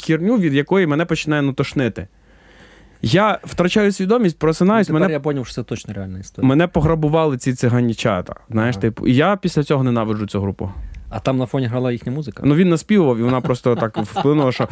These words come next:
Speaker 1: в людей з гарним смаком одразу т-, ну,
Speaker 2: Е.
Speaker 1: тебе нудить, от ти ж поїв і тебе знудило. Мене так само не знудило, я втратив свідомість, прокинувся. І після цього
Speaker 2: Ні, ну,
Speaker 1: я
Speaker 2: не факт, давай так, не факт. По-перше, м, це все суб'єктивно дуже сильно, я ж не хочу, е, там, я просто, я
Speaker 1: Історія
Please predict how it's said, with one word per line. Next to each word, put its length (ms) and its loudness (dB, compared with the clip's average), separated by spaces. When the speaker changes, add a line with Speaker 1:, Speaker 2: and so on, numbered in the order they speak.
Speaker 1:
в 60 2
людей 280 4
з 60 -2
гарним 360 0
смаком 520 0
одразу 360 2
т-, 220 -2
ну, 280 2
Speaker 2:
Е. 80 -2
Speaker 1:
тебе 320 2
нудить, 300 4
от 140 0
ти 120 4
ж 100 0
поїв 340 2
і 60 -2
тебе 200 2
знудило. 460 2
Мене 160 4
так 140 0
само 200 2
не 80 2
знудило, 240 2
я 40 2
втратив 380 -2
свідомість, 440 -2
прокинувся. 600 -2
І 60 -8
після 240 0
цього 160 4
Speaker 2:
Ні, 60 2
ну, 60 2
Speaker 1:
я 80 2
Speaker 2:
не 60 4
факт, 220 -2
давай 240 2
так, 180 -2
не 140 0
факт. 340 -2
По-перше, 560 -2
м, 240 -2
це 120 -2
все 140 -6
суб'єктивно 560 0
дуже 180 -4
сильно, 260 -2
я 160 2
ж 100 -6
не 60 0
хочу, 440 -4
е, 80 0
там, 260 -2
я 160 2
просто, 280 -2
я 140 4
Speaker 1:
Історія 240 4